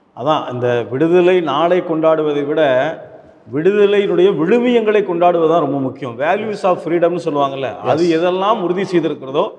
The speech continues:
Speaker 1: அதை கொண்டாடுவதுங்கிறது ரொம்ப முக்கியமான விஷயம். அந்த வகையில இது ஒரு முக்கியமான ஒரு
Speaker 2: Yes.
Speaker 1: கொண்டாட்டம் தான்.
Speaker 2: இந்த சம்யுக்த கிசான் மோர்ச்சா, ஐக்கிய விவசாயிகள் முன்னணி நடத்திய அந்த ஓராண்டு காலத்திற்கு மேற்பட்ட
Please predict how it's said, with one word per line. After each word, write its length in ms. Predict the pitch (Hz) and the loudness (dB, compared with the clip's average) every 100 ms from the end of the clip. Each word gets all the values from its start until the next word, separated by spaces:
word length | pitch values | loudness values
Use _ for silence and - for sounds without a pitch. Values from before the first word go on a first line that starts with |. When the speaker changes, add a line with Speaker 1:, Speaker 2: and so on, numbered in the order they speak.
| - _ - | -20 _ -8
Speaker 1:
அதை 280 | 123 196 240 | -2 2 0
கொண்டாடுவதுங்கிறது 840 | 196 196 202 196 190 180 160 180 | 0 0 0 2 2 2 2 0
ரொம்ப 160 | 180 139 | 0 -2
முக்கியமான 440 | 123 160 156 156 | 0 0 2 0
விஷயம். 380 | 123 143 208 - - 127 | 0 -2 -4 -8 -16 -6
அந்த 240 | 160 208 | 0 2
வகையில 500 | 185 196 208 233 190 | 2 2 4 4 2
இது 140 | 180 | 2
ஒரு 100 | 185 | 2
முக்கியமான 640 | 151 160 220 208 190 214 185 | 2 0 0 2 2 2 0
ஒரு 140 | 175 | 0
Speaker 2:
Yes. 540 | 180 156 139 117 - - - - | 2 2 2 0 -2 -10 -20 -8
Speaker 1:
கொண்டாட்டம் 440 | 143 147 131 117 | 0 0 0 -2
தான். 140 | 113 - - | -4 -4 -10
Speaker 2:
இந்த 140 | 135 123 | -8 -4
சம்யுக்த 560 | 147 196 202 - 202 202 | 0 4 4 2 0 0
கிசான் 340 | 180 175 175 | 0 0 2
மோர்ச்சா, 360 | 160 143 147 120 - | 2 0 -2 -4 -2
ஐக்கிய 420 | 147 170 202 202 | -2 -2 0 0
விவசாயிகள் 540 | 170 180 185 180 175 | 2 -2 2 2 2
முன்னணி 640 | 165 165 156 156 123 123 - - - | 0 0 2 2 2 -2 -6 -18 -8
நடத்திய 400 | 147 160 180 180 | -6 -2 2 2
அந்த 220 | 160 151 | 2 -2
ஓராண்டு 440 | 143 170 170 160 147 | 0 0 0 0 -2
காலத்திற்கு 420 | 165 165 160 165 | -2 -2 -6 -4
மேற்பட்ட 420 | 151 151 151 | -2 0 -2